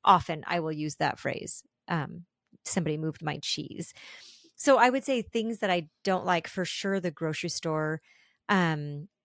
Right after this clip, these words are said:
I think change that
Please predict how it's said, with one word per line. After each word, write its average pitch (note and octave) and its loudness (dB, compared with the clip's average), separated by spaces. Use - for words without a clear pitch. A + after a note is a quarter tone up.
I G3 4
think - -4
change G#3+ 0
that F3+ 0